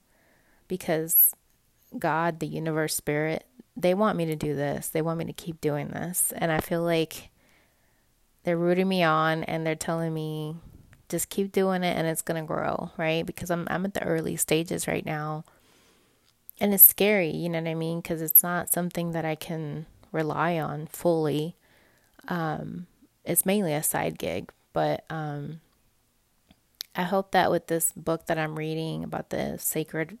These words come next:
wealth, that it can really help me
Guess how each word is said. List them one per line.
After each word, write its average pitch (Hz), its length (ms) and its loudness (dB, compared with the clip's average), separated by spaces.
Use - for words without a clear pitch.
wealth, 160 420 -2
that 156 280 2
it 185 140 -2
can 190 160 -2
really 160 300 2
help 165 260 0
me 175 480 -2